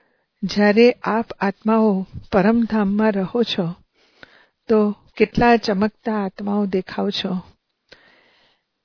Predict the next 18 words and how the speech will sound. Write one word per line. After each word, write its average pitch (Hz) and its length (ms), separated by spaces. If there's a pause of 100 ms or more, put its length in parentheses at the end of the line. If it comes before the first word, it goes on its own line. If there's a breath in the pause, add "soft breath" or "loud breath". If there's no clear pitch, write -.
(380)
એ 233 220
ચમકની 226 840 (140)
રોયલ્ટી 208 680
પર્સનાલિટી 214 880
કેટલી 226 480
ઊંચી 208 440
છે, - 220 (1120)
દેખાય 190 440
છે. 202 340 (1300 soft breath)
અને 233 420 (280 loud breath)
બાપની 220 560
સાથે 220 420
સાથે 202 560 (800 soft breath)
આત્મા 214 560
રૂપમાં 202 560
પણ 214 220
રહો 190 300
છો, 196 240